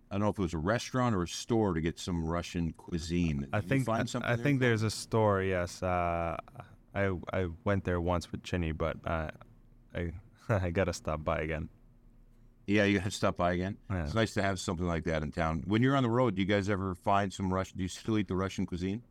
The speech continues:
Speaker 2: Uh, yeah. I mean, we, there's a, I mean, there's a restaurant in Washington, there's a restaurant in New York, uh, uh, last trip to New
Speaker 1: Is there
Speaker 2: York.
Speaker 1: one in Edmonton?
Speaker 2: Uh, I'm not sure, but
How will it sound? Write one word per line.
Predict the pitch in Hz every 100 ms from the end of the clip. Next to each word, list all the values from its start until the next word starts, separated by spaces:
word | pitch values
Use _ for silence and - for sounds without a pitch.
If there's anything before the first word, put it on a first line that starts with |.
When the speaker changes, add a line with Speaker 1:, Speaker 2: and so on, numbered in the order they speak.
| - -
Speaker 2:
Uh, | 127 127 123 123 120 117 120
yeah. | 143 160 110 95 107
I | 107
mean, | 110 104 104
we, | 104 107 101 95
there's | 107 107 95
a, | 92 90 92
I | 98
mean, | 90 82
there's | 87 87
a |
restaurant | 101 - 95 90
in | 85 80
Washington, | 85 87 - 92 - 87
there's | 82 78
a | 82
restaurant | 82 82 - 87
in | 82 80
New |
York, | 80 80 82 82 - -
uh, | 78 76 76 78 78 - - 82
uh, | 85 - - - - _ - - -
last | 92 87 95 -
trip | 95 87
to | -
New | 85
Speaker 1:
Is | 78
there | 80
Speaker 2:
York. | 82
Speaker 1:
one | 143
in |
Edmonton? | 87 92 139 - 190 - _ _ _ _ _ -
Speaker 2:
Uh, | 127 135 135 135 131 - -
I'm | 131
not | 214 -
sure, | - 117 101
but | 87 98